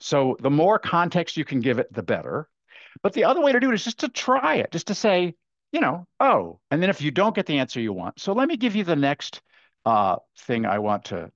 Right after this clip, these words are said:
to show you. Um, I got what, so there's, there's other tools. I'm gonna mention a couple. Don't worry,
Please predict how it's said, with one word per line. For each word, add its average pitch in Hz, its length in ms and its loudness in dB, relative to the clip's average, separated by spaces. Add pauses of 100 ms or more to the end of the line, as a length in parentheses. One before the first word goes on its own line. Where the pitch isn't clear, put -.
to 87 100 -14
show 92 260 -6
you. 76 260 -14 (360)
Um, 92 180 -4
I 98 80 0
got 107 240 0
what, 104 180 -6
so 156 160 0
there's, 175 280 2 (320)
there's 185 240 0
other 220 280 4
tools. 233 640 0
I'm 160 140 2
gonna 151 140 2
mention 165 380 0
a - 40 -4
couple. 185 320 -2
Don't 151 240 0
worry, 147 260 0